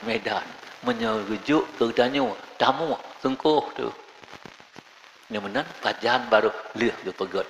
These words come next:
ke tepep, lih ke pegat bulukat, tanya tukang pajuh.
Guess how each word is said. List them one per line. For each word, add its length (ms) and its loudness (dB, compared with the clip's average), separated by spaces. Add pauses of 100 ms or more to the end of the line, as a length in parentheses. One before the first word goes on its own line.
ke 80 -10
tepep, 420 -2 (460)
lih 160 2
ke 80 -4
pegat 480 -4
bulukat, 480 -2 (240)
tanya 240 -2 (240)
tukang 400 0 (800)
pajuh. 320 -6